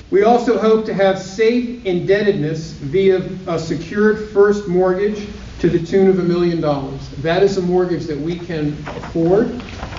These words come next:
when we rent space to a Sunday church. Boy, wouldn't that be a switch, huh?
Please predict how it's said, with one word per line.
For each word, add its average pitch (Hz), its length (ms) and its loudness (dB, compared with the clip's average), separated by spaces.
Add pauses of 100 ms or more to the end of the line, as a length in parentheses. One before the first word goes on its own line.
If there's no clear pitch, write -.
(360)
when 165 140 6
we 170 100 4
rent 180 380 4
space 175 640 -2 (200)
to 156 100 -2
a 156 60 0
Sunday 160 440 2
church. 135 380 0
Boy, 147 120 2
wouldn't 185 240 0
that 196 200 0
be 139 120 -2
a 135 60 -6
switch, 123 360 -4
huh? 160 180 -6